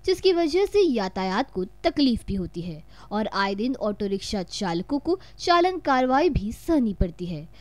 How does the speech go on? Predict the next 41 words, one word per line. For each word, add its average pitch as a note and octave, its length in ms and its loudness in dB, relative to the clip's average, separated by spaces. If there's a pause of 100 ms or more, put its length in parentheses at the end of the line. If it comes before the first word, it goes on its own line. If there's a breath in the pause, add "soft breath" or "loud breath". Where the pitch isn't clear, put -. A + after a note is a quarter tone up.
(160 loud breath)
अगर C4+ 340 4
ऑटो A3 240 -2
रिक्शा G3+ 340 -2
चालक G3 420 -4 (240 loud breath)
अतिक्रमण F4+ 580 0
कार्यों C#4+ 320 4
को E4+ 140 0
हटाने A3+ 500 -4
के C#4 140 -2
लिए A3+ 140 0
बोलते E3+ 460 -4
हैं C4+ 120 0 (280 loud breath)
तो F#4 100 2
वह D4 220 2
लोग C4 380 0
अपनी G#3+ 280 -6
दुकानें F#3+ 480 -4
तो A3 140 -2
हटाते F#3 520 -6
नहीं D4+ 200 0 (160)
पर C#4+ 120 4
मारपीट B3 540 -2 (100)
करने C4+ 240 -2
पर E3+ 260 -6 (180)
उतारू A#3+ 360 6
हो G3 100 0
जाते F3 340 -6
हैं। E3 200 -10 (300 loud breath)
हम A#3+ 180 0
लोग B3+ 220 2
अपना G#3 300 -4
व्यवसाय F#3+ 480 -4 (100)
करें F#3 240 -6 (260 loud breath)
या D#4+ 120 6
इन F#4 120 2
अतिक्रमणकारियों B3 1000 -2
से F#3+ 300 -6
हाथापाई G3+ 540 -2
करें, D#3 280 -10 (160)
यह G#3+ 160 0
सवाल A3 460 -2